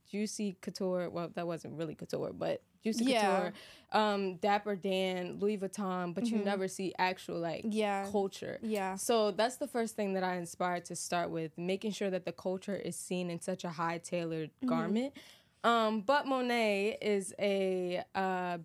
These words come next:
Speaker 1: brand that taps into a portal of the essence of childhood and
Speaker 2: Mm-hmm.
Speaker 1: childhood development, and how if you nurture a child in their star being as a
Speaker 2: Mm-hmm.
Speaker 1: seed, they can become the star that they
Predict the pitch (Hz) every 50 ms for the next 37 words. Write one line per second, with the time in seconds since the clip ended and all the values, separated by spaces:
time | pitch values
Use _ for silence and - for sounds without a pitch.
0 | - - 202 208 214 226 247 247 233 220 196 - - - 214 196 208 202 - -
1 | - 208 190 - - - 202 190 185 180 180 - - 175 175 - - - - 214
2 | 208 214 202 196 185 180 170 - - 175 175 175 165 160 - - - 185 185 -
3 | - 190 175 180 170 - - - 180 175 175 185 190 214 214 220 226 240 - _
4 | - 247 208 202 208 190 190 208 202 214 190 185 196 190 202 185 170 - 185 170
5 | 185 185 185 185 - - 175 170 170 - - - 180 175 175 175 170 170 196 185
6 | 180 180 175 175 170 170 165 160 202 - _ _ _ _ _ _ - 202 190 -
7 | - 196 214 208 208 196 185 185 196 202 214 208 - 247 233 208 208 - - 190
8 | 185 - - 190 175 170 175 175 175 - - _ _ _ - _ - 185 185 185
9 | 180 175 170 170 - - - - 185 175 175 175 175 170 170 170 - - - _
10 | _ _ _ _ _ _ _ - 180 175 175 180 190 190 180 - - - 277 165
11 | 233 220 214 208 202 185 185 202 226 247 - - - - _ _ _ - 165 202
12 | 202 202 - - 226 208 190 180 190 - 214 196 196 185 180 175 - - - 175
13 | 170 170 175 165 - 170 170 160 160 151 -